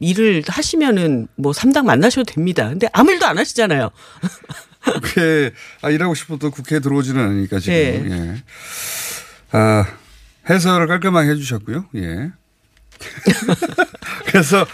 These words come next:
Speaker 2: 당연히, 당연히 작년에 다 오 당이 합의한 대로 여야정 상설 협의체는 오 당 합의로 만들어진 건데 왜 우리 보고 빠지라고 하느냐, 갑자기.
Speaker 1: 네.
Speaker 2: 예.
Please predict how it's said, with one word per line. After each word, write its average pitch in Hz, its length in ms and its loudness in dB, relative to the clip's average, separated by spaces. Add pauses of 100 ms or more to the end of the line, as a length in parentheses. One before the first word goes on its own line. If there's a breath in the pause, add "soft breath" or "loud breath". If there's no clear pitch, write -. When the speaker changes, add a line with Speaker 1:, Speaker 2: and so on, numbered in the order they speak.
(260 loud breath)
Speaker 2:
당연히, 190 560 2 (420 soft breath)
당연히 160 400 0
작년에 160 420 0
다 117 520 2 (380 soft breath)
오 127 140 -2
당이 139 240 2
합의한 139 400 0
대로 117 380 -2
여야정 120 340 0
상설 127 320 -2
협의체는 131 720 -2 (460 loud breath)
오 135 140 2
당 170 220 4
합의로 170 640 2
만들어진 120 460 2
건데 107 260 -2
왜 123 140 2
우리 113 220 -2
보고 107 140 -2
빠지라고 151 380 0
하느냐, 90 540 -2
갑자기. 95 880 0
Speaker 1:
네. 87 120 -2
Speaker 2:
예. 170 360 -2